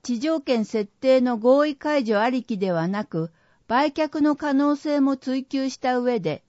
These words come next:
市として最良の結論を出すべきだが、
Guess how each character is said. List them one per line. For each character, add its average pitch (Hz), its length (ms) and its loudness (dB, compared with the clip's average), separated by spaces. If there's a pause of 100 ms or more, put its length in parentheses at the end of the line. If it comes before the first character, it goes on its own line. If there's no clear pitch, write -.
(100)
市 - 140 -14
と 285 180 0
し - 140 -10
て - 240 -4
最 269 380 -2
良 302 180 0
の 277 140 2
結 277 320 -6
論 269 220 2
を 262 80 0
出 254 120 -2
す 254 160 -8
べ 277 140 -4
き 240 100 -6
だ 185 140 -2
が、 160 200 -2